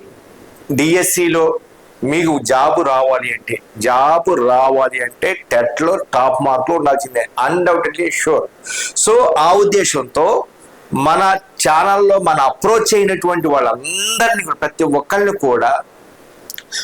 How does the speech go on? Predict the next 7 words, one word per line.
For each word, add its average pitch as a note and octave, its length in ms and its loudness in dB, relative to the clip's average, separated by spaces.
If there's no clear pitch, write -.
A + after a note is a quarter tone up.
సాటిస్ఫై F3 680 -2
చేయాలనేటటువంటి C#3 800 -2
దృక్పథంతో B2+ 1000 -2
ఈ A#2+ 320 -2
కొత్త C#3 340 -2
పద్ధతిని D#3+ 540 -2
తీసుకొచ్చాము, B2+ 960 -2